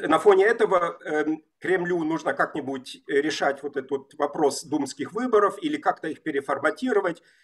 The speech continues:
или, может быть, даже весь режим переформатировать, например, создать, эм, эм, коалиционное гор-, э, правительство уже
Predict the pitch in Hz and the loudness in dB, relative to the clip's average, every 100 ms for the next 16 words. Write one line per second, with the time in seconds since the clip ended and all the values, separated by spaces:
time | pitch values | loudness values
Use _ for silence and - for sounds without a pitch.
0 | _ 175 175 175 147 160 160 143 151 151 | _ -2 2 2 0 -4 -2 -2 -2 -4
1 | - - 135 135 175 262 233 _ 196 180 | -4 -6 -2 -2 -4 -6 -8 _ 0 0
2 | 185 170 165 - 151 143 139 - 143 151 | -2 -2 -4 -2 0 0 -2 -4 -6 -4
3 | 139 135 151 127 135 131 _ _ _ _ | -2 -2 -4 -8 -6 -8 _ _ _ _
4 | _ 151 135 135 135 143 - _ _ - | _ 0 2 2 0 -4 -8 _ _ -4
5 | 143 135 127 139 131 135 _ - 156 175 | 0 0 -2 -4 -6 -8 _ 0 0 2
6 | 208 175 127 - 151 - 170 143 - 151 | 2 2 2 -2 -4 -4 -6 -8 -2 0
7 | 151 156 143 - 156 135 131 139 127 147 | 0 -4 -10 -10 -2 -2 -2 -6 -6 -2
8 | 139 | 0